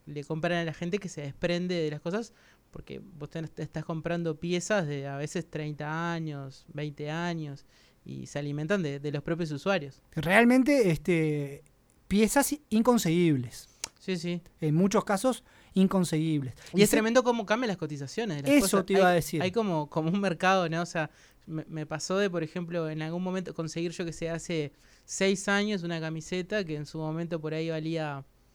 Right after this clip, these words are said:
Speaker 1: cincuenta dólares, que por ahí hoy sale doscientos cincuenta, trescientos dólares.
Speaker 2: Tremendo.
Speaker 1: Cosas así.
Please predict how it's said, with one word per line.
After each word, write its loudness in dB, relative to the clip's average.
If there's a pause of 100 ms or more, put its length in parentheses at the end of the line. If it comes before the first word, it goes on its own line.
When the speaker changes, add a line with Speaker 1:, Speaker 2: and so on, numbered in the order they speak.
(340)
Speaker 1:
cincuenta 0
dólares, 2
que -10
por -8
ahí -4
hoy -2
sale -4
doscientos -6
cincuenta, -6
trescientos -10
dólares. -12 (260)
Speaker 2:
Tremendo. 6
Speaker 1:
Cosas -4
así. -10